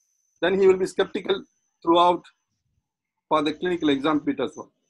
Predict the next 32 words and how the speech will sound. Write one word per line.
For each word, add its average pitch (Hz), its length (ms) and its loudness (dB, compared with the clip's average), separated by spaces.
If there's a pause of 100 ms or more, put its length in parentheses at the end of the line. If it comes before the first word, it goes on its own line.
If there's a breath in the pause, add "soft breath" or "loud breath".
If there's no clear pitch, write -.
(580)
So 160 80 -4
keep 233 300 -4
the 208 80 2
history, 214 520 -8 (220)
if 156 100 -8
we 170 100 -4
keep 233 260 -6
the 214 80 4
history 185 400 -10
very 170 360 -2
tight 214 220 0 (220)
and 151 180 -4
clean, 196 300 -4 (280)
you 143 100 -2
will 143 100 0
pass 147 180 0
the 127 80 -4
exam. 113 300 -10 (920)
Next. 151 280 -6 (1900)
By 170 160 2
end 233 140 4
of 254 100 2
the 214 80 2
day 190 160 6
one, 190 400 4
everyone 202 560 0
will 185 160 -2
be 180 140 -2
in 165 80 -2
the 165 100 -4
same 170 440 -4
mood. 139 260 -4